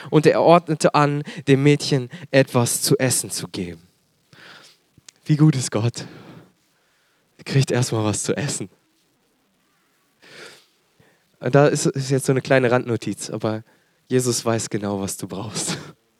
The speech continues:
Und wenn's was zu essen ist, dann gibt er dir auch was zu essen. Ich finde das so schön. Aber ich will diese Geschichte noch mal abst-, äh, abrunden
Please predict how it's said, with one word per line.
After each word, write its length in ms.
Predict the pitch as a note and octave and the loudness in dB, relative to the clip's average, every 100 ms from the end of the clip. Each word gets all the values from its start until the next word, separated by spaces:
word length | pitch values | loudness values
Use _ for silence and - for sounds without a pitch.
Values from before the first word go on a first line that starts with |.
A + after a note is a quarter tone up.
| _ _ _ _ - - - - | _ _ _ _ -20 -20 -20 -10
Und 200 | B2 A#2 | -8 2
wenn's 240 | C3 D#3 | 2 2
was 220 | A#2 B2 - | -2 -2 2
zu 100 | G#2+ | 4
essen 260 | D3+ C#3+ | 4 2
ist, 320 | C#3 - - - _ _ _ _ | -2 -2 -12 -20 _ _ _ _
dann 200 | - G#2+ | -10 -8
gibt 200 | A2 - | -8 -6
er 80 | G#2 | -6
dir 160 | G2+ G2+ | -6 -8
auch 120 | G2 | -10
was 160 | G2 - | -14 -10
zu 120 | - | -8
essen. 340 | F#2 - - - _ _ - - - | -10 -12 -18 -20 _ _ -20 -20 -6
Ich 160 | A#2+ - | -2 0
finde 160 | C#3 | 2
das 100 | C3+ | 4
so 120 | C#3+ | 4
schön. 420 | C#3 - B2+ B2 C3 _ _ _ _ _ - - - - - - | 4 4 2 0 -14 _ _ _ _ _ -20 -20 -20 -20 -4 6
Aber 120 | C#3+ | 6
ich 100 | C#3+ | 6
will 100 | D#3+ | 4
diese 200 | D3+ C#3+ | 4 4
Geschichte 400 | C#3+ - C#3+ C#3+ | 4 2 2 0
noch 100 | C3+ | 0
mal 160 | C3+ C3 | 0 -2
abst-, 320 | - - A2 | -4 -8 -8
äh, 120 | A#2+ A#2+ | -8 -6
abrunden 560 | B2 - G#2+ A2 A#2 | -8 -8 -8 -8 -12